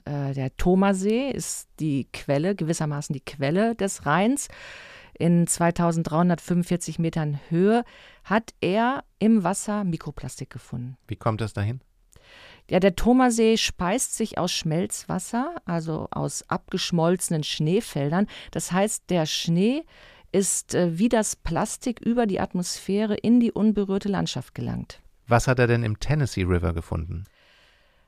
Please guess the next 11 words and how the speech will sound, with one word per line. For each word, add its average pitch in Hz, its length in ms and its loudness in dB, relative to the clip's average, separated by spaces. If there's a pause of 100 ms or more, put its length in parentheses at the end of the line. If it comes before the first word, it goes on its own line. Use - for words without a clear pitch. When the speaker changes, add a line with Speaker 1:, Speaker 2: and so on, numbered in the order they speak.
(140)
Speaker 1:
Da 214 200 6
war 233 160 6
sehr 214 320 4
viel 220 220 0
mehr 190 300 4
drin 175 260 -2
als 175 260 -4
im 170 140 -4
Rhein. 165 680 0
Ähm, 180 680 -2
beim 160 460 -2